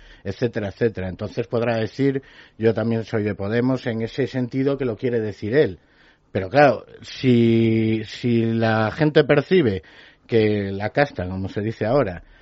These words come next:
ataca a Podemos y dice que son bolivarianos, que lo son, y yo estoy de acuerdo, y que son amigos de eta, que lo son, y es verdad, pero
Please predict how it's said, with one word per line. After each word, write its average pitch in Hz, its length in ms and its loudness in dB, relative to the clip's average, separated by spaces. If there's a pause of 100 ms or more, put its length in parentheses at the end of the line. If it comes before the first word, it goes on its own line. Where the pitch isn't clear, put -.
(140)
ataca 104 360 -4
a - 40 -2
Podemos 127 520 0
y 120 40 -2
dice 127 320 -2
que 127 480 0
son 135 400 -2
bolivarianos, 131 800 2
que 107 100 -4
lo 98 100 -6
son, 135 400 2
y 92 160 -6
yo 107 80 -4
estoy 117 200 -2
de 107 40 0
acuerdo, 120 440 0
y 104 80 -4
que 113 200 0
son 131 180 -4
amigos 127 340 0
de 123 100 0
eta, 131 240 -2
que 107 80 -6
lo 101 100 -6
son, 131 460 2
y 101 100 -2
es 101 80 -4
verdad, 110 400 0 (720)
pero 139 440 8